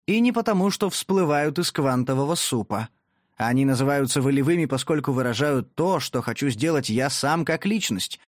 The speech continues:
даже если я эти желания и не выбираю. Как выразился философ девятнадцатого века Артур Шопенгауэр, «Человек может делать, что пожелает, но не может пожелать, чего желать».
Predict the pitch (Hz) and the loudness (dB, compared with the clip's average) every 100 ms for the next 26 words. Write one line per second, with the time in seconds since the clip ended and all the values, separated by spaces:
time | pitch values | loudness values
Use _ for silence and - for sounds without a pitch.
0 | _ - 147 135 131 143 131 135 139 139 | _ -2 0 2 2 0 0 0 2 0
1 | 127 113 127 139 127 127 131 147 131 135 | 0 0 0 2 2 0 0 0 2 2
2 | 151 143 98 80 127 _ _ _ _ _ | 0 0 -2 -8 -12 _ _ _ _ _
3 | _ _ _ - 208 214 208 247 214 220 | _ _ _ -2 -2 0 2 2 2 2
4 | - 180 180 214 185 175 127 156 165 175 | 0 0 2 2 0 -2 -2 -2 0 0
5 | 160 - 151 143 175 165 127 - - - | -2 -2 0 2 0 0 -2 -4 -10 -2
6 | 131 131 175 185 135 139 127 113 107 160 | 0 0 0 0 0 -2 -2 -2 0 2
7 | 190 190 190 165 139 _ _ _ _ - | 2 2 2 0 -4 _ _ _ _ 0
8 | 180 180 233 262 - 160 208 180 175 127 | 2 2 2 0 -2 0 0 0 0 0
9 | 165 202 170 - - 202 - 170 123 170 | 2 2 0 -2 0 -2 0 -2 0 0
10 | 180 165 110 87 - - _ _ _ - | 2 2 0 -4 -8 -16 _ _ _ -4
11 | 117 160 151 - 143 165 185 190 208 151 | 0 2 2 0 0 2 4 4 2 0
12 | 165 - - - - 170 135 185 190 190 | -2 -4 -14 -12 -4 -2 2 2 4 2
13 | 131 - - - _ _ - - 127 104 | 0 -4 -12 -12 _ _ -6 0 0 0
14 | 98 117 135 107 - - - | -2 0 0 -2 -6 -10 -10